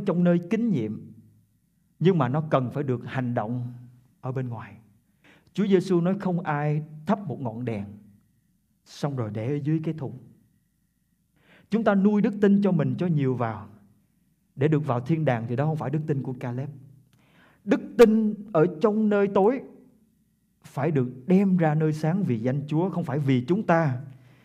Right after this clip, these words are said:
Thưa quý vị, Caleb đã can đảm đứng lên vì danh Chúa, và quý vị hãy nghe những gì mà Chúa nói về Caleb.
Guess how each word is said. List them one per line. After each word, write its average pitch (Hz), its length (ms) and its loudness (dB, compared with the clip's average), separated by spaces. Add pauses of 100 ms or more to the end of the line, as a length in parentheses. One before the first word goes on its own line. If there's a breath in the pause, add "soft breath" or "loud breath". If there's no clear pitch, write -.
(540 soft breath)
Thưa 175 120 4
quý 175 140 4
vị, 107 240 -4 (440)
Caleb 214 320 4
đã 160 100 4
can 202 380 2
đảm 147 280 4
đứng 226 160 6
lên 185 260 4
vì 127 140 0
danh 143 260 0
Chúa, 185 220 2
và 143 100 2
quý 165 160 2
vị 131 140 2
hãy 139 160 -2
nghe 185 280 2
những 160 240 2
gì 131 160 4
mà 117 200 -2
Chúa 196 160 0
nói 196 240 2
về 156 160 -2
Caleb. 156 380 -2